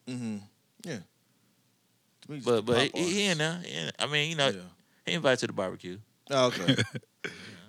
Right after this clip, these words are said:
Speaker 1: Uh-huh.
Speaker 2: He good. Um, I don't know about Justin, but you know.
Speaker 1: Oh, you said Robin invi-,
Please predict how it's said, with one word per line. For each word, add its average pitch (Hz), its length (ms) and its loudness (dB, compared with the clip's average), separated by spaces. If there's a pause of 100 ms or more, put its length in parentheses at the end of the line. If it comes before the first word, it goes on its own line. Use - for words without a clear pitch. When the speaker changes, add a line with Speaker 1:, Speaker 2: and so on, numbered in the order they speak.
(640)
Speaker 1:
Uh-huh. 104 260 -6 (140)
Speaker 2:
He - 140 -6
good. 101 420 -2
Um, 87 400 -6
I 95 80 -2
don't 120 80 0
know 110 60 -4
about 92 180 -6
Justin, 104 500 2
but - 120 -12
you 104 260 -8
know. 92 60 -6 (1600)
Speaker 1:
Oh, 233 180 12
you 240 100 8
said 196 280 6
Robin 180 380 12
invi-, 147 380 4